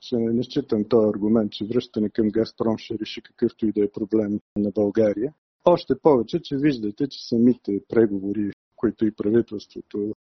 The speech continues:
се опитва да води в, а, момента, нямат никакъв резултат и дори не се знае точно какво се случва. В, а,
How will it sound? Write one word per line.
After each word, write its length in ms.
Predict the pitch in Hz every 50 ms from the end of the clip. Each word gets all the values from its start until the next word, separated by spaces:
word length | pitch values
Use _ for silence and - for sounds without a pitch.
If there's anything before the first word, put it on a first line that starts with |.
| -
се 160 | - - -
опитва 400 | 113 107 - - 113 - - 107
да 120 | 101 104 104
води 280 | 101 110 110 98 95
в, 360 | 95 95 104 98 - - - -
а, 200 | 107 104 107 104
момента, 540 | 110 107 107 113 110 104 104 - - 127 - _ _ _ _ -
нямат 340 | 127 113 110 98 95 98 - -
никакъв 460 | 117 110 - - - _ - - - -
резултат 540 | 107 107 107 107 101 104 - - 127 113 - _ _ -
и 160 | 113 107 104 - _ _ _ -
дори 200 | 113 117 117 113
не 100 | 107 107
се 160 | - - 117
знае 300 | 110 110 110 104 101 98 -
точно 340 | - 107 98 - - 113 104
какво 320 | - 107 104 - 110 110
се 160 | 107 - -
случва. 600 | 113 - - 117 110 110 - - 117 143 147 143 - - - - _ _ _ -
В, 120 | 127 131 127 - _
а, 160 | - 131 131